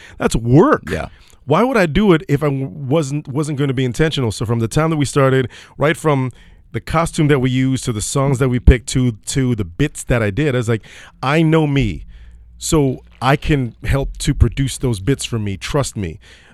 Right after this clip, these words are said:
Speaker 1: "Oh, but what if you did this joke about it?" Mm-mm. Nope, because that's not going to serve me. And
Speaker 2: Yeah.
Speaker 1: I think that's one of the strongest things that you, is if you know you,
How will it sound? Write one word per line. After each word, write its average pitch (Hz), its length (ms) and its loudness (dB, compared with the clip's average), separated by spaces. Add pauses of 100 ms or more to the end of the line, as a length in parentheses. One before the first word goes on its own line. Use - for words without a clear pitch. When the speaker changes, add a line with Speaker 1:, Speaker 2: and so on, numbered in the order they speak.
Speaker 1:
"Oh, 233 180 0
but 180 240 6
what 277 140 0
if 214 120 -2
you 233 100 -2
did 233 160 -2
this 220 160 -2
joke 269 300 -6
about 160 300 -2
it?" 160 160 -2
Mm-mm. 240 560 0 (360)
Nope, 196 340 4 (460)
because 135 380 4
that's 135 260 2
not 147 240 -2
going 135 220 -2
to 117 60 -2
serve 127 420 -2
me. 113 260 2
And 78 100 -4
Speaker 2:
Yeah. 90 140 2
Speaker 1:
I 123 80 2
think 127 160 0
that's 131 180 -4
one 135 140 -2
of 123 80 -4
the 110 80 -8
strongest 127 480 -4
things 123 220 -2
that 107 140 -4
you, 120 280 -2 (360)
is 123 160 0
if 120 140 0
you 208 160 6
know 220 160 4
you, 214 400 0